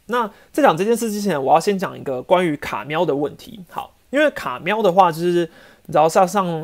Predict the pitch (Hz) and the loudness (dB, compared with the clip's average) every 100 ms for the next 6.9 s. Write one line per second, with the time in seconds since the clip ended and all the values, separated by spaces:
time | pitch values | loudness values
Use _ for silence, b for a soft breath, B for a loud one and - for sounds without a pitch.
0 | - - 143 135 123 87 - - 165 185 | -10 -2 0 0 -4 -10 -12 -6 -2 0
1 | 233 165 - - 180 - - - 185 165 | 0 -2 -8 -4 -2 -2 -6 -8 -4 -2
2 | 165 175 240 254 214 190 185 160 160 190 | -4 -4 2 2 4 0 -2 -4 -4 -4
3 | 202 208 170 151 156 170 160 180 190 196 | -4 -4 -6 -6 -2 -2 0 -4 -4 -4
4 | 135 143 160 160 - 87 71 - b b | -4 -6 -8 -8 -10 -12 -12 -14 b b
5 | b - 143 151 139 135 208 208 196 175 | b -6 -2 -2 -2 -2 0 2 2 2
6 | - - - 170 165 139 - - | 0 -6 -8 -4 -2 -2 -2 -6